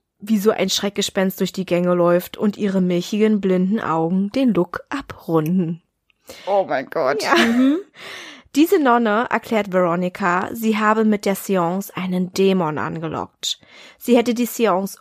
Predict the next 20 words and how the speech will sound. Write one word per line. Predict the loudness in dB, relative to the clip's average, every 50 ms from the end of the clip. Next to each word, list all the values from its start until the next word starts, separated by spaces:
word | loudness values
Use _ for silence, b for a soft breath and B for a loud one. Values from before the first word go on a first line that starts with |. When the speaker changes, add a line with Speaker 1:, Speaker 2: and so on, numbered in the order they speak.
| _
Speaker 1:
ordnungsgemäß | _ 2 2 4 2 0 -2 -4 -6 -6 -4 -2 0 0 0 0 -2
beenden | -4 -2 0 0 0 2 2 2 2
müssen. | 2 2 -2 -6 -10 -10 -12 _ _ B B B B B B B B B
Um | 2 2 4
das | 2 2 0 0
Ganze | 0 2 2 2 0 -2 -2 -2 0
wieder | -2 -2 0 -2
an | -2 -4 -6 -2
Ordnung | 0 2 2 2 0 -2 -4 -6
zu | -8 -8 -6
bringen, | -4 -2 -2 -2 -2 -4 -2 0
müsse | 0 0 0 0 -2 -2 -2
sie | 0 -2 -2 -2
die | -2 -2
Sitzung | -2 -2 -4 -4 -4 -4 -4 -2 -2
wiederholen | -4 -4 -4 -4 0 2 4 4 4 4 2
und | 0 -2 -2 -2 -4 -4 0 2
dann | 2 4 4 2 -2 -4
richtig | -4 -2 -2 -2 -2 -4 _ -4 -4 -4 -4 -8 _ _
schließen. | -6 -6 -4 -2 -4 -4 -4 -6 -10 -10 -12